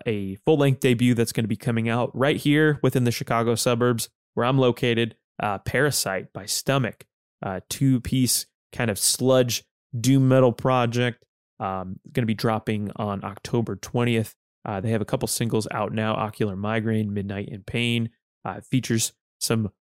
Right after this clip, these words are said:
members of Weekend Nachos, Sick Tired, um, uh, just kind of some, uh, great hardcore bands from the area.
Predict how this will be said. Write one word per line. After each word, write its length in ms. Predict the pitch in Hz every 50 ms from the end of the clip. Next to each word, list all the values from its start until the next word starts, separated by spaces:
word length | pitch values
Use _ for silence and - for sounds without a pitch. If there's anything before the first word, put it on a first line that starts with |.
| _
members 440 | - 127 131 135 131 131 127 117 113
of 200 | 117 110 107 101
Weekend 320 | 110 113 104 - 107 104
Nachos, 540 | 110 117 120 120 117 - - 127 120 117 113
Sick 320 | - - - - 117 - -
Tired, 520 | - - 110 110 113 113 113 110 113 - _ _ _ _ _ -
um, 560 | 107 101 98 95 95 95 95 92 95 95 101 _ _ _ _ _ _ _ _ _
uh, 140 | - 107 104
just 200 | 107 - - -
kind 200 | - - 110 101
of 80 | 98 -
some, 280 | - 113 107 104 107 - - -
uh, 140 | 110 101 95
great 400 | - - 131 120 113 113 - _ _ -
hardcore 380 | - 117 113 - - - 117 104
bands 280 | - 120 110 107 104
from 140 | - - 113
the 140 | 104 104 -
area. 540 | - 117 120 127 131 131 131 127 123 123 120